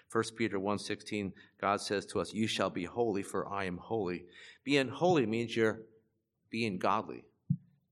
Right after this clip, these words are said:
means you're being more like God. As, as Christians, we're saved, and,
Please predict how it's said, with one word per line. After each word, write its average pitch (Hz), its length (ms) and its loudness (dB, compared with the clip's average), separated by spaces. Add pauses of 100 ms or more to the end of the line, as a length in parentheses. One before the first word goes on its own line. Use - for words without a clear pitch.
(140)
means 87 200 -4
you're 87 160 -2
being 82 520 -4
more 85 400 -4 (200)
like 82 400 -4
God. 82 260 0
As, 90 220 0
as 95 240 -4
Christians, 113 420 -2
we're 90 140 -2
saved, 107 480 2
and, 82 140 -6